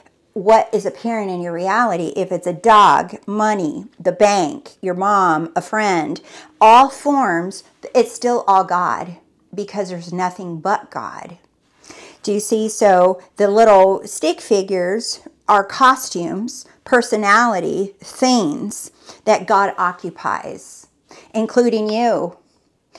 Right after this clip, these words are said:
You are also your own manifestation. So all these little things are, are costumes, right? They're like costumes, but what's in, what's behind the costume?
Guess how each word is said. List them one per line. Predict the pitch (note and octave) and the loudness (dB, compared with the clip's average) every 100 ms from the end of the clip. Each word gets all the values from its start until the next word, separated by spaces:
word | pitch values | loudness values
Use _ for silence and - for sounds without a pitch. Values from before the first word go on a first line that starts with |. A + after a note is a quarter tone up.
| - _ | -20 _
You | G3 G3+ B3+ C#4 G3+ | -6 0 2 4 4
are | F3+ F#3+ - | 4 2 2
also | F#3+ F#3 - F3+ F3 - | 2 2 -2 -2 -2 -4
your | F#3+ F#3 | -6 -6
own | G3 F#3 | -4 -4
manifestation. | E3 D#3+ E3+ E3+ E3+ E3+ E3 E3 - - F3+ _ - - | -4 -4 -6 -10 -6 -6 -6 -8 -10 -10 -12 _ -20 -4
So | - G#3+ G3+ - _ - | 4 6 6 2 _ 4
all | A3+ A#3+ C4+ C#4 | 8 10 8 6
these | C4 B3+ B3 | 4 0 2
little | A#3 A3+ | 2 2
things | A#3 C#4 C4+ F#3 G3 G#3+ - - _ _ _ | 2 0 0 -2 -4 -8 -10 -20 _ _ _
are, | G#3+ G3+ G3 - | 2 2 0 -4
are | - F#3 F3+ F3+ | 0 2 4 0
costumes, | - C4+ C#4 E4 - F3 E3 F3 A3+ - - _ _ _ | 2 4 4 2 -4 -2 -2 -2 -6 -10 -18 _ _ _
right? | G3+ F#3+ G3 - | 2 4 2 0
They're | G3+ G3+ | -4 -2
like | G3 F#3+ | -4 0
costumes, | B3+ D4 D#4 - G#3 E3+ F3+ F#3 - _ _ _ - | 0 2 -2 -6 -6 -4 -8 -10 -16 _ _ _ 2
but | G3+ G#3 | 2 6
what's | A3+ A3+ - | 4 2 -6
in, | A#3 G#3+ - | -6 -8 -6
what's | G#3 A3+ - | 0 0 0
behind | A#3 G3+ A3 A#3 | -4 -2 -2 0
the | A3+ | -2
costume? | A#3+ G#3+ A#3+ - D4 D#4 F4 | 0 0 -2 -4 -2 -2 -6